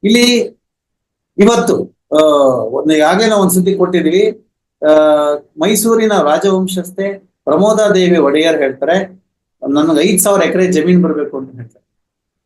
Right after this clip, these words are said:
ಅದಕ್ಕೆ ನನ್ನ ಗುರುಗಳು, ಆ, ಪಿ ವಿ ನಂಜರಾಜ ಅರಸ್ ಅವ್ರು ಹೇಳ್ತಾರೆ, "ಆ ಅಮ್ಮ ಇಲ್ಲ ಈ ಜಾಗ ಹುಟ್ಟಿಸಿದ್ಲ, ಇವ್ರು ಏನ್ ಮಾಡಿದ್ಲು, ಎಲ್ಲಿಂದ ಜಾಗ ತಂದಿದ್ಲು ಅವಳು?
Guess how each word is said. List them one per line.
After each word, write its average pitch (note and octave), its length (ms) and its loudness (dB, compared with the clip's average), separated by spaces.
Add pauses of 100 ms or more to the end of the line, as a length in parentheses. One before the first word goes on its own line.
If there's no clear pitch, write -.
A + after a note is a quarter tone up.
(640)
ಅದಕ್ಕೆ F#3+ 280 2
ನನ್ನ E3+ 320 0
ಗುರುಗಳು, F3+ 720 0
ಆ, C#3+ 200 0
ಪಿ F3+ 240 2
ವಿ F#3 120 4
ನಂಜರಾಜ E3+ 480 0
ಅರಸ್ - 500 -8
ಅವ್ರು F3 160 0
ಹೇಳ್ತಾರೆ, F3 520 0 (380)
"ಆ F3 160 2
ಅಮ್ಮ F#3+ 140 2
ಇಲ್ಲ F#3 500 0
ಈ D3+ 460 0
ಜಾಗ F3 380 0
ಹುಟ್ಟಿಸಿದ್ಲ, F3+ 520 0
ಇವ್ರು G3+ 260 2
ಏನ್ C4 180 0
ಮಾಡಿದ್ಲು, G3 300 0
ಎಲ್ಲಿಂದ A3+ 280 -2
ಜಾಗ F3+ 260 -4
ತಂದಿದ್ಲು D3+ 440 -12
ಅವಳು? B2+ 160 -4